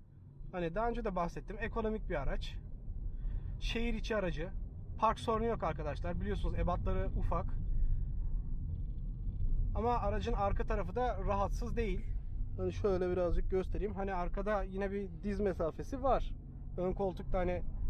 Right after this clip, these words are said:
çok fazla geride değil, çok fazla önde de değil ama ona rağmen arkaya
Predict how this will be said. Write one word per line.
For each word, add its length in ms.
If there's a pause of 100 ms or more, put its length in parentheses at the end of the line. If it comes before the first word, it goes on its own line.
(140)
çok 180
fazla 280
geride 520 (1040)
değil, 300
çok 180
fazla 280
önde 200
de 120
değil 160
ama 120
ona 180
rağmen 220
arkaya 520